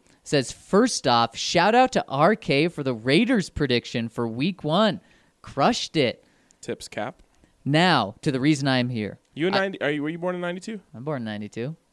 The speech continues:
Speaker 2: I think he was born in ninety-two as well.
Speaker 1: Ah, I like that.
Speaker 2: Ninety-two squad.
Speaker 1: Ninety-two. Welcome, Steebert. Now, the reason I am here, I just ordered my ticket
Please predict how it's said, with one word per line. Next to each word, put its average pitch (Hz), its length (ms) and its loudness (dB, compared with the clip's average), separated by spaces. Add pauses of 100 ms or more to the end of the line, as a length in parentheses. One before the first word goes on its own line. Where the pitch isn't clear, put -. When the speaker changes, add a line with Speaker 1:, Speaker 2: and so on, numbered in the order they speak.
(320)
Speaker 2:
I 123 40 -12
think 190 180 -10
he 220 60 -10
was 214 120 -6
born 180 200 -4
in 165 40 -10
ninety-two 156 360 -6
as 139 60 -6
well. 139 180 -4
Speaker 1:
Ah, 208 460 -4
I 127 100 0
like 175 400 -4
that. 151 320 -2
Speaker 2:
Ninety-two 180 420 -2
squad. 117 360 2
Speaker 1:
Ninety-two. 135 380 0
Welcome, 143 540 2
Steebert. 131 640 2 (680)
Now, 175 140 6
the 160 100 0
reason 190 280 2
I 165 120 2
am 135 100 0
here, 117 460 -6 (280)
I 135 80 0
just 180 240 0
ordered 196 220 4
my 160 160 0
ticket 160 500 0